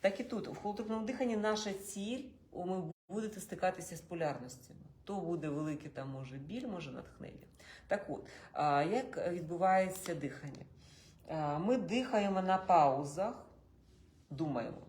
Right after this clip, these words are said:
А без пауз ми якраз дихаємо і живемо свою енергетику. І коли ми живемо свою енергетику, у нас, а, спочатку треба тіло налаштувати.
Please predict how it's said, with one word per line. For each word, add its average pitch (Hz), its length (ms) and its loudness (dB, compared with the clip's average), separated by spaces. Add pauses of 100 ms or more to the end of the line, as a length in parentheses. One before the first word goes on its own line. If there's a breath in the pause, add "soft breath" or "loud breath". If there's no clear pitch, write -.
(640)
А 147 140 6
без 233 280 8
пауз 127 500 6
ми 160 160 -2
якраз 165 360 2
дихаємо 160 640 4
і 208 120 0
живемо 185 540 2
свою 147 340 -4
енергетику. - 760 -6 (460 loud breath)
І 170 80 -8
коли 220 220 4
ми 233 120 4
живемо 214 380 6
свою 208 240 -4
енергетику, 240 640 0 (120)
у - 20 -2
нас, 247 320 0
а, 180 640 2 (320 loud breath)
спочатку 233 680 2
треба 196 360 2
тіло 208 380 2
налаштувати. 180 880 0